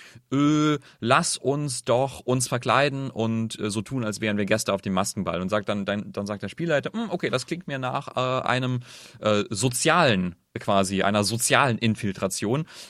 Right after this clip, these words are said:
Äh, würfelt mal dies und das und dann steigen wir direkt ein. Ihr seid ein Maskenball und das ist eure erste Herausforderung.“ Und quasi ist so ein bisschen so direkt, direkt reingeworfen in so eine Heist-Movie-Situation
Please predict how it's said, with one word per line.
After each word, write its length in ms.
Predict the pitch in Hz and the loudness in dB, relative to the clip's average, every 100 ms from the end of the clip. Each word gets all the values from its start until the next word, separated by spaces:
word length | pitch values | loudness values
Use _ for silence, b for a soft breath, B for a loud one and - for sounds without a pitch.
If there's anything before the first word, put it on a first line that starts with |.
| 123 | -2
Äh, 160 | 120 117 | 0 4
würfelt 320 | 196 180 - | 4 4 0
mal 140 | 135 | 0
dies 180 | 165 208 | 0 -2
und 100 | 170 | 2
das 220 | 160 - | 0 0
und 160 | - 123 | -4 0
dann 380 | 127 131 127 120 | 2 2 -2 -2
steigen 340 | - 127 120 117 | 2 6 6 4
wir 120 | 104 | 2
direkt 380 | 139 139 131 - | 2 2 0 0
ein. 300 | 120 123 123 B - | 0 0 -4 B -2
Ihr 160 | 135 127 | 0 4
seid 220 | 123 113 | 4 4
ein 120 | 107 | 2
Maskenball 720 | 107 - 117 104 98 98 98 - | 0 0 -2 2 2 2 0 0
und 520 | 117 107 98 110 - | 0 2 -2 -6 -2
das 140 | 123 | -2
ist 80 | 120 | 0
eure 240 | 107 104 101 | 2 2 4
erste 300 | 98 - 101 | 2 2 -2
Herausforderung.“ 720 | 92 95 - 87 90 107 175 _ _ _ - | 2 0 0 -2 -2 -6 -10 _ _ _ -4
Und 160 | 107 | -2
quasi 220 | 113 113 | 2 0
ist 140 | 120 123 | 0 -2
so 80 | 127 | -2
ein 80 | |
bisschen 220 | 123 135 113 | -2 -4 -4
so 100 | 104 | -4
direkt, 440 | 113 123 - - | -2 -4 -4 -8
direkt 320 | 120 147 - | -4 -2 -2
reingeworfen 560 | - 170 156 131 135 123 | -2 -2 0 -2 -2 -6
in 80 | 117 | -4
so 100 | 113 | -4
eine 220 | 107 - | -4 2
Heist-Movie-Situation 1200 | 135 170 - 131 135 127 117 120 117 117 110 117 | 2 2 -2 -4 -2 -4 -6 -6 -6 -6 -6 -6